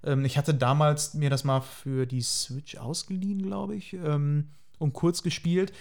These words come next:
wusste aber, dass es ein richtig geiles Spiel sein soll. Und, äh, ja, ich wurde halt auch überhaupt nicht enttäuscht. Ich lese aktuell die Dragon Ball Super Mangas und, äh, war auch so ein bisschen wieder in der Story so drin und kannte auch wieder einen oder anderen Charakter von den neuen Sachen und hatte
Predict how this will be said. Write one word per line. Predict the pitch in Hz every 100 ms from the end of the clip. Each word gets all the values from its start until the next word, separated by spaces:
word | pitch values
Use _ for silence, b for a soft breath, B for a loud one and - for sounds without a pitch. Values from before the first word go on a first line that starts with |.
| B
wusste | 139 185 -
aber, | 147
dass | 147 139
es | 131
ein | 139
richtig | 151 -
geiles | 139 135
Spiel | - 139 135
sein | 117 107
soll. | 101 101 - - - - - - - -
Und, | 139 135 131 131
äh, | 131
ja, | 117 123
ich | 139
wurde | 143 135
halt | 135
auch | 131
überhaupt | 143 143 147 -
nicht | 135
enttäuscht. | 131 135 127 - - B B
Ich | 147 131
lese | 147 147
aktuell | 147 160 147 139
die | 139 131
Dragon | 127 143 147
Ball | 139
Super | 139 156 160
Mangas | 147 151 160 160 170 -
und, | - 175 139 135 131 131
äh, | 143 131 131
war | 135
auch | 151
so | 131
ein | 135
bisschen | 139 - 135
wieder | 131 127
in |
der | 127
Story | 127 165 160 139
so | 131
drin | 127 160 175 180
und | 151 143
kannte | - 160 165
auch | 147 -
wieder | 139 -
einen | 151 147
oder | 139 -
anderen | 147 135
Charakter | 135 147 - 151
von | 139
den | 131
neuen | 127 165 160
Sachen | 160 165 165 B B -
und | 135
hatte | 143